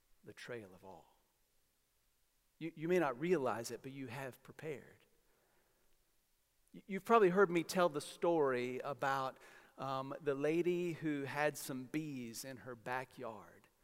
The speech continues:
And I got connected with her through somebody in our church family who knew that I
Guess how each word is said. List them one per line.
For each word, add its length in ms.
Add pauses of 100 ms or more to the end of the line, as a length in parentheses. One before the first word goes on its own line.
(760)
And 140
I 140
got 240
connected 560
with 160
her 260
through 240
somebody 480
in 60
our 100
church 420
family 380
who 60
knew 240
that 100
I 240